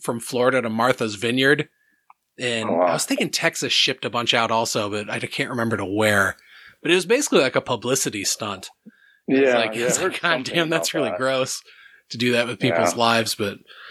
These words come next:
Speaker 2: Yeah, I just want them to, you know, I just wish that there was something that can be done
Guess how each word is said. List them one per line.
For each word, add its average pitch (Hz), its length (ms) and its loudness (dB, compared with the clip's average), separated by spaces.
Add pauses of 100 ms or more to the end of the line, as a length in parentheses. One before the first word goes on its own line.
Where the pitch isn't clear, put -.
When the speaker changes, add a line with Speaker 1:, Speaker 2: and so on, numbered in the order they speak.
(540)
Speaker 2:
Yeah, 190 240 0
I 151 80 6
just 170 220 -4
want 147 180 6
them 190 140 6
to, 104 300 4 (180)
you 131 100 -2
know, 120 80 6
I 120 120 6
just 165 180 -6
wish 127 220 2
that 117 160 0
there 123 100 4
was 107 220 0
something 95 580 2 (540)
that 107 340 4
can 110 140 0
be 95 100 -2
done 98 320 0